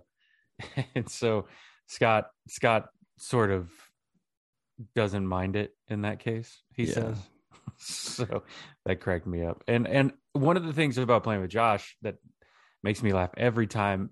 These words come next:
Speaker 1: is there's little liners in there that I miss when we're playing. And then when you go back and listen again, I crack up laughing at, like, you know, his bit about, "I've probably Googled her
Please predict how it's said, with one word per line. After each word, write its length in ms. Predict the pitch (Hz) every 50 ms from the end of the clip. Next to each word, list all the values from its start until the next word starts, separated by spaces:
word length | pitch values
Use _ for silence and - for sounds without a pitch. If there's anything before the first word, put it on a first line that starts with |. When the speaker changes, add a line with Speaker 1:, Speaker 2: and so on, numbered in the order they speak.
| -
Speaker 1:
is 260 | 110 107 101 92 92
there's 320 | 98 101 95 90 - - -
little 600 | 120 110 123 127 131 127 120 120 113 104 98 95 - -
liners 880 | - 98 90 92 95 101 101 101 101 98 95 92 90 90 90 87 - - _ _ _ _ _ _ _ _ _ _ _ _ -
in 220 | 120 113 107 104
there 540 | 104 101 98 95 95 92 92 90 87 87 98 _ _ -
that 140 | 113 110 101
I 120 | 98 95
miss 520 | 90 92 95 98 104 113 120 123 120 - -
when 140 | 127 110
we're 160 | 107 104 98 92
playing. 640 | - - - 117 107 101 95 90 85 85 85 87 -
And 100 | 98 98
then 60 | 95
when 100 | 95 95
you 80 | 95 87 - -
go 160 | 107 104 98
back 260 | 104 101 95 90 -
and 100 | 107 95
listen 280 | 95 95 - - 98 95
again, 480 | 87 82 95 95 92 90 85 82 80 - _ _ _ _ _ _ _ _ _ - -
I 40 | 101
crack 300 | - - 98 87 87 -
up 120 | 85 -
laughing 400 | - 82 87 95 - - - -
at, 120 | - - - _ _ _ _
like, 360 | - 98 98 92 90 - - - - -
you 60 | 117
know, 120 | 92 90 87
his 240 | 82 110 110 101 95
bit 180 | 104 107 98
about, 340 | 98 90 98 92 90 - - - _ _ _ _ _ _
"I've 120 | - 104 -
probably 300 | - 117 107 98 104 95
Googled 400 | 92 104 104 101 98 98 95 95
her 360 | 98 95 92 92 90 87